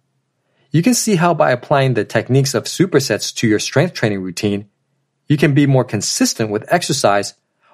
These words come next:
while also getting a more effective workout in a shorter amount of time.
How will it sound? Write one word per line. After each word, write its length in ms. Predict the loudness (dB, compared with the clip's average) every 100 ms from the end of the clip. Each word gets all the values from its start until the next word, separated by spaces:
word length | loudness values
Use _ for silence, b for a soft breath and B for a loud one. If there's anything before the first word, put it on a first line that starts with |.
| _
while 240 | 0 2
also 320 | 2 2 2
getting 320 | 2 2 2
a 40 | 0
more 220 | 2 0
effective 480 | 0 0 0 0 -2
workout 500 | 0 0 0 -2 b b b 0
in 100 | 0
a 60 |
shorter 320 | 2 2 2
amount 320 | 0 0 -2 -2
of 80 |
time. 360 | -2 0 0 -6